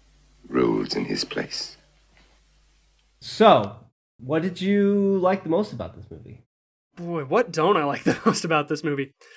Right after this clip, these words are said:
Speaker 3: Uh, Vincent Price, obviously, he is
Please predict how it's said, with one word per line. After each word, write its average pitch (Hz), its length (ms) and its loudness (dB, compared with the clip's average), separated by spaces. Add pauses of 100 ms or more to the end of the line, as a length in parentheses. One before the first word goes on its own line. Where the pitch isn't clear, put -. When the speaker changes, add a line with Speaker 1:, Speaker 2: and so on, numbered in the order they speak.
(380)
Speaker 3:
Uh, 190 180 8
Vincent 220 300 4
Price, 214 400 6 (100)
obviously, 175 680 4
he 202 320 2
is 202 300 6